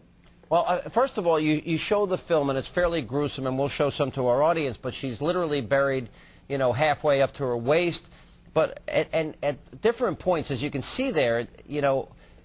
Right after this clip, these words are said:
it tells the story about her husband lying because he wanted to get rid of her and comes up with this plan and this plot and this scheme to get rid of her.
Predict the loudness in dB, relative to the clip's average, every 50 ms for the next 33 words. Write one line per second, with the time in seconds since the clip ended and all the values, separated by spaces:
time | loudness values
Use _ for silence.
0 | -4 -4 -4 -2 -2 0 2 4 4 4 2 2 0 0 0 0 0 0 2 2
1 | 2 2 0 2 2 2 2 4 2 0 0 0 0 0 0 0 0 -2 0 0
2 | 0 0 0 -2 -4 -8 -14 -20 -20 -20 -20 -18 -12 -8 -4 0 0 2 2 2
3 | 2 2 2 2 2 0 0 -2 -4 -6 -10 -16 -20 -20 -20 -20 -20 -20 -20 -12
4 | -6 -4 -2 0 0 0 0 0 -2 -2 0 2 2 2 2 0 -2 0 0 -2
5 | 0 0 0 2 2 0 0 0 0 2 2 2 0 -2 -6 -14 -20 -20 -20 -20
6 | -20 -14 -6 -4 -2 -2 -2 -2 -2 -2 -2 0 0 0 0 0 -2 -4 -2 -2
7 | -4 -4 -4 -6 -4 -2 0 2 2 2 0 0 0 -2 -2 -4 -4 -8 -4 0
8 | 0 2 2 2 0 0 -2 -4 -4 -4 -4 -4 -4 -4 -2 -2 0 0 0 0
9 | -2 -2 -6 -10 -16 -20 -20 -20 -10 -6 -4 -2 0 0 0 2 2 2 2 2
10 | 2 2 2 2 0 -2